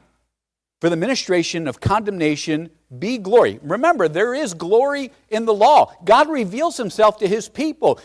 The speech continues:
He declares his righteousness. He declares many of his attributes through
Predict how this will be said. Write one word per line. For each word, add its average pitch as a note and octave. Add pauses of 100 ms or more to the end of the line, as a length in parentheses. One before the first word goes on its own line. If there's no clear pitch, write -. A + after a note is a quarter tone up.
He G#3
declares A3+
his G#3+
righteousness. G3+ (140)
He G#3
declares G3
many C4+
of B3+
his F3+
attributes F#3+
through A#3+